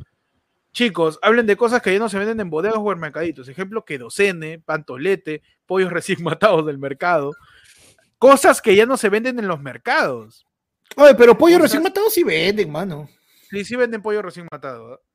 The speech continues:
Speaker 1: Eh, querosene sí también venden en boticas.
Speaker 2: Muy poco, pero no, muy poco. No, no, no es, no es, claro, no es tan común como antes.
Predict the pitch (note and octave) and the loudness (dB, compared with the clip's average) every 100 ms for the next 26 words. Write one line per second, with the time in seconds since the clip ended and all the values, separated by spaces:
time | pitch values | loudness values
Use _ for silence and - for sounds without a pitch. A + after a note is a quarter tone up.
0 | _ _ _ - D3 D3+ D3+ D3+ C#3 - | _ _ _ -16 -10 -8 -8 -8 -12 -10
1 | D#3 D3+ D#3 - D4 D#4+ F4 F#4+ F#4+ G4 | -8 -8 -6 -4 -4 -6 -12 -12 -14 -14
2 | G4 F4 - - - C#4 A3+ B3 C#4+ D#4+ | -14 -14 -14 -14 -12 -10 -10 -10 -12 -12
3 | E4+ F#3 D#3 C#3+ C#3 - D3 G#3+ D3+ D#3+ | -12 -12 -12 -12 -14 -16 -16 -14 -4 -2
4 | F3 F3+ E3 - C3 A#2+ C#3+ C#3+ D3+ D#3+ | 0 0 0 -2 -6 -6 -8 -6 -2 0
5 | D#3+ D3 D#3 D3+ D3 A#2+ B2 D#3+ F3+ F3+ | 0 0 -4 -2 -2 -4 -4 -4 -2 -2
6 | F3+ G3 A#3+ A#3+ B3 A#3+ A3 F3 F3+ G#3+ | 4 6 6 4 0 0 0 2 0 -2
7 | A3+ G#3+ D#3 E3 F3+ D#3 C3 D#3 B2+ B2 | -4 -2 -2 -2 -2 -4 -4 -6 -8 -12
8 | - - | -18 -20